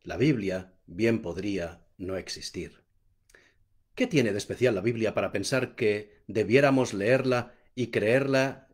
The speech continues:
o creer en ella todavía hoy? Hay al menos siete razones para ello. Veámoslas. La primera razón es, o son las propias afirmaciones que la Biblia hace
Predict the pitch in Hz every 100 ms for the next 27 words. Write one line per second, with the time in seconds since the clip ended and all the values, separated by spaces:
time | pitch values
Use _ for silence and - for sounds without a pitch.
0 | - - 87 101 110 135 123 131 123 123
1 | 131 117 123 131 147 80 - _ _ _
2 | _ _ _ - 160 143 104 110 110 -
3 | _ _ - - 131 131 127 123 98 95
4 | - 110 85 76 - - _ _ _ 95
5 | 98 78 71 - - - - _ _ -
6 | - _ 139 143 156 170 151 143 165 156
7 | 147 147 - _ _ - 85 - 147 143
8 | 101 - - 135 160 175 - 131 143 139
9 | 143 113 101 110 - _ _ - 92 80
10 | 110 113 120 98 - 101 -